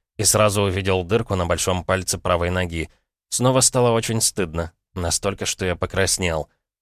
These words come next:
«Тот самый Наумов?» В голосе Демидова прозвучало удивление. «Если вы имеете в виду сына Александра Наумова, то да, тот самый»,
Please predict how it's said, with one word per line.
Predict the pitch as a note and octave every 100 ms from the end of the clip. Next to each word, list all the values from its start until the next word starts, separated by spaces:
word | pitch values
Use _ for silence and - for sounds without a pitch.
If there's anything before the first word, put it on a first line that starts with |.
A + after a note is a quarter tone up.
| _ _ _ _ _ _
«Тот | D3 C3+
самый | - C3 C#3+ D#3+
Наумов?» | F3 G3+ G#3 G#3+ - _ _ _ -
В | F#2
голосе | G2+ G2+ -
Демидова | F2 F2 G2+ G#2 A2+
прозвучало | - G2 F#2 F#2 F#2+ F#2
удивление. | F#2 F#2+ F#2+ F#2+ F2 F2 D#2+ - _ _ _ _ _ _
«Если | A2 D3+ D#3
вы | D#3+ D#3+
имеете | D#3 D#3+ D3+ C#3+
в |
виду | B2 B2+ B2+
сына | A2+ A#2+ A#2 G#2+
Александра | G2+ - G#2+ G2+ G2
Наумова, | G2 G2+ A#2 A#2 G#2+ G#2+
то | - G2+
да, | E2+ G2 A2+ A#2
тот | G#2 G2
самый», | - G#2+ F2+ C2 A#1 -